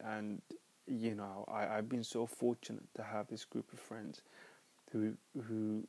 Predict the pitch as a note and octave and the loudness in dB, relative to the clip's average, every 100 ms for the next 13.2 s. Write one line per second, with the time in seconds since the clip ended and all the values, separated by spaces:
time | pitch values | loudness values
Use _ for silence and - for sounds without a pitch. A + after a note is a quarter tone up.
0 | - A#2 A2+ G#2+ G#2+ - - - - - | -6 -2 2 2 0 -8 -16 -20 -20 -10
1 | B2+ A2+ G#2 A#2 A#2 A2 - A2 - - | -2 0 4 4 4 -2 0 -2 -2 -2
2 | A#2 A#2+ A#2 A2 B2+ - - - - - | 2 4 2 0 -8 -12 -20 -20 -20 -20
3 | _ - G#2+ - A2+ - A2+ - - G#2+ | _ -8 -4 2 2 2 -6 -8 -6 -4
4 | G#2+ G2+ G2+ - A#2 - - - - - | -2 -2 -4 -8 -8 -8 -14 -20 -20 -20
5 | - - _ - _ _ _ - B3 D3 | -20 -20 _ -20 _ _ _ -16 -4 -2
6 | A2 G#2 G2+ G2 A2 G#2+ - A2 G2+ - | 0 0 -2 -2 0 0 -2 -4 -4 -8
7 | - - _ _ _ - - _ _ - | -18 -20 _ _ _ -20 -20 _ _ -20
8 | - _ _ - - A#2+ A2+ A#2+ A2+ - | -20 _ _ -16 -2 0 2 4 2 2
9 | B2 B2 A#2+ B2 - A2 B2 - C3+ - | -2 -2 -4 -8 -6 -6 -6 -8 -14 -16
10 | - A2+ A2+ A#2 - A2 C3+ A2 A2 G#2 | -6 -6 -4 -8 -2 0 2 2 0 -2
11 | G2+ A2+ A#2 - A#2 A2+ - A2+ - - | -2 -6 -8 -6 -2 -2 -2 -4 -4 -8
12 | - - - A#2+ A2+ A2 D3+ - B2 B2 | -10 -14 -2 4 4 4 0 6 8 8
13 | A#2 | 6